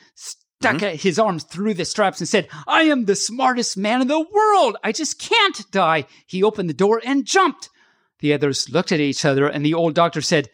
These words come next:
Speaker 1: "Well, I'm eighty years old, and, and I've lived a, a full life.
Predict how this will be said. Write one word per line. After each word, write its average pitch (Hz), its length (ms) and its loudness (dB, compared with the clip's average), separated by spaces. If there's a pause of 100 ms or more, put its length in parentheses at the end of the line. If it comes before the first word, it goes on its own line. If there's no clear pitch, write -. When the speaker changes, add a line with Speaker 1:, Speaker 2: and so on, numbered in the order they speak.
(380)
Speaker 1:
"Well, 170 400 2 (640)
I'm 131 200 -10
eighty 170 160 -2
years 190 260 0
old, 170 300 4
and, 165 140 -2 (200)
and 285 100 2
I've 311 200 0
lived 233 240 2
a, 170 160 0 (180)
a 151 80 -8
full 254 300 2
life. 156 320 0